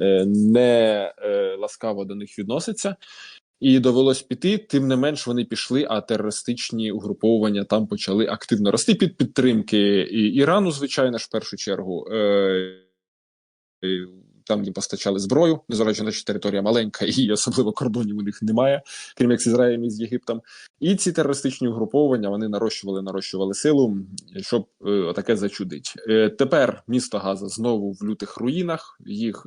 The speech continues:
е, сильно бомблять. Ізраїль доволі ефективно веде війну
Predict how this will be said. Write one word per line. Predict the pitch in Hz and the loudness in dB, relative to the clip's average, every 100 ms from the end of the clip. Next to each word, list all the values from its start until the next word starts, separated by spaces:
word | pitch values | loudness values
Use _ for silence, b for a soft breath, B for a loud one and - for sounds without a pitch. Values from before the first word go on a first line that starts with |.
| 85 | -8
е, | |
сильно | 101 107 98 95 | -4 -2 0 0
бомблять. | 107 110 123 143 139 | 0 2 4 2 0
Ізраїль | 87 101 113 123 104 | -6 0 2 4 2
доволі | 98 120 131 151 113 | 0 -2 0 0 0
ефективно | 117 110 - 123 104 101 | -4 -6 -6 -4 -4 -4
веде | 95 101 98 | -6 -4 -4
війну | 98 107 113 120 107 | -2 -2 0 -2 -2